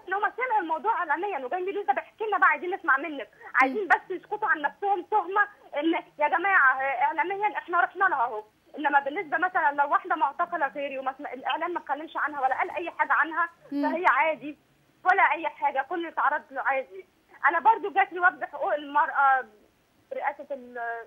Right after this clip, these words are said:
Speaker 1: السفيرة ميرفت السلاوي برضو علشان سمعت الموضوع إعلاميا.
Speaker 2: مم.
Speaker 1: يعني طبعا مع حفظ الألقاب، يعني الناس يعني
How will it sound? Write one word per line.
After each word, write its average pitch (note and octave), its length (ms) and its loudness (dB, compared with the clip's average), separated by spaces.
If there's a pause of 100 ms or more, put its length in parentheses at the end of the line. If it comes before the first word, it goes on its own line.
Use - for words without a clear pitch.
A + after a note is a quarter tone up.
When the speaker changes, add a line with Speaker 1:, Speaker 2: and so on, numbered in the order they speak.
(140)
Speaker 1:
السفيرة A#3+ 880 -6 (420)
ميرفت C4+ 280 -4
السلاوي C#4+ 500 2 (320)
برضو G#4+ 240 2
علشان D4 340 2
سمعت D#4+ 240 -4
الموضوع C#4 400 0
إعلاميا. D4 560 -2 (240)
Speaker 2:
مم. D4 260 2 (180)
Speaker 1:
يعني C4+ 240 0 (280)
طبعا G#4+ 200 4
مع F#4+ 200 4
حفظ A4+ 260 -4
الألقاب، D#4 480 2
يعني D4 360 -2 (340)
الناس C#4 260 -8 (100)
يعني B3+ 420 -4